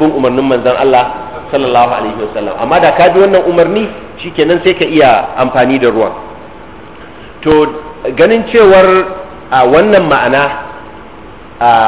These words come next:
wato cewa hannu ya fada waje wanda yake na najasa ko wajen dauɗa zai iya faruwa yayin da mutum yake bacci da daddare, zai iya faruwa yayin da mutum yake bacci da rana. Dan haka jumhurin malamai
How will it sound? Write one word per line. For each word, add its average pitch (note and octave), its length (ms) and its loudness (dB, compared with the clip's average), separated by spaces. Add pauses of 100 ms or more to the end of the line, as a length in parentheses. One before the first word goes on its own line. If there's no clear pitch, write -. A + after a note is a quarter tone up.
(220)
wato B2 320 0
cewa D#3 240 2
hannu F3 800 2
ya C3+ 160 0
fada E3+ 400 2
waje C#3+ 320 2
wanda D#3 320 2
yake D3 200 -4
na C#3 120 0
najasa C#3 640 0 (240)
ko D3+ 160 0
wajen D3+ 320 2
dauɗa D3+ 320 2 (640)
zai D#3 160 4
iya D#3 160 2
faruwa D#3 640 4
yayin D3+ 200 2
da C3+ 60 2
mutum C#3 260 -4
yake C#3 200 -6
bacci C#3+ 320 -6
da C3 60 -8 (100)
daddare, D3+ 360 0 (160)
zai D3+ 80 0 (120)
iya C3+ 80 0
faruwa C#3+ 320 2
yayin C#3 160 2
da B2 80 -2
mutum B2 200 -6
yake B2+ 200 -6
bacci B2+ 260 -6
da A2+ 140 0
rana. G2+ 260 -2 (380)
Dan D3 120 0
haka E3 200 -2
jumhurin D#3 400 2
malamai C#3+ 400 2